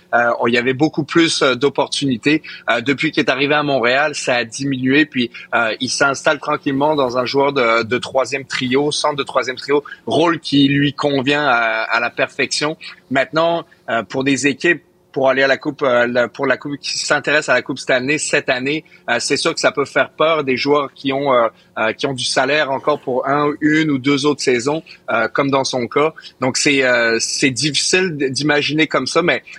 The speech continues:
on peut, on peut penser que Tampa Bay regarde ces joueurs-là parce que,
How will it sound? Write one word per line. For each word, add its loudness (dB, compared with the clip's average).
on 2
peut, 4
on -4
peut 0
penser 0
que -14
Tampa 0
Bay 2
regarde 0
ces -2
joueurs-là 2
parce -2
que, 2